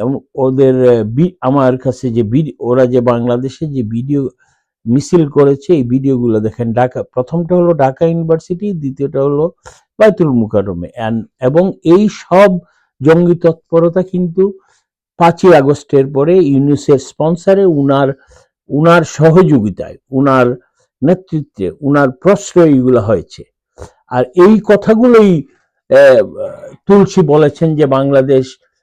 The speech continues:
আন্তর্জাতিকভাবে জঙ্গি সংগঠনের সাথে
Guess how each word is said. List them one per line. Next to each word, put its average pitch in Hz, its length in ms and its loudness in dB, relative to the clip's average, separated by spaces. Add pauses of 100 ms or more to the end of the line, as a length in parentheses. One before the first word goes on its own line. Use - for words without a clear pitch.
(120)
আন্তর্জাতিকভাবে 135 1160 0 (580)
জঙ্গি 143 260 2
সংগঠনের 131 640 0
সাথে 117 440 -6